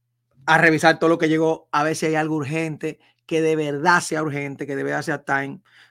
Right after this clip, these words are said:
Por ejemplo, me ha pasado el código de una sala para abrirla de Zoom, porque hay una reunión y yo, y yo sé que tengo el código. Eso no puede te-, decir, no, yo no estoy ahora pendiente. <laughs> Tengo que abrir la sala a la persona, ¿entiendes?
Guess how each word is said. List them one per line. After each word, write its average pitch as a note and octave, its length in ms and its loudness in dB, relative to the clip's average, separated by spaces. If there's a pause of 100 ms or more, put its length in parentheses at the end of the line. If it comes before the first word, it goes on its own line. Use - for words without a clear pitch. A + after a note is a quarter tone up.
(180)
Por D#3 100 0
ejemplo, D3 280 0 (460)
me E3 60 -4
ha - 20 -2
pasado C#3+ 420 -2
el D#3+ 220 2
código F3 320 4
de F3+ 100 4
una F3 140 0
sala F3 240 4
para D3+ 100 0
abrirla E3+ 280 2
de D3+ 100 0
Zoom, F#3 260 4
porque D3+ 160 -2
hay E3 60 2
una F3 120 2
reunión E3+ 300 2
y E3 60 0
yo, E3+ 180 2
y F3 120 2
yo E3+ 120 2
sé F#3+ 80 6
que E3+ 80 4
tengo F3 180 2
el D#3 60 -2
código. D3 280 -4
Eso D#3+ 100 -4
no D#3 100 -6
puede F3 220 2
te-, E3 160 -4
decir, D3+ 400 -2
no, A3+ 160 -2
yo D#3+ 100 -2
no A3 100 -2
estoy G3+ 200 -2
ahora D#3+ 440 0
pendiente. C#3+ 340 -12 (260)
<laughs> - 960 -20
Tengo G3+ 200 0
que F3+ 80 -4
abrir F3 220 2
la D#3+ 80 0
sala D#3+ 180 2
a D#3 40 -2
la D#3 80 -6
persona, E3 340 -4
¿entiendes? D#3 320 -4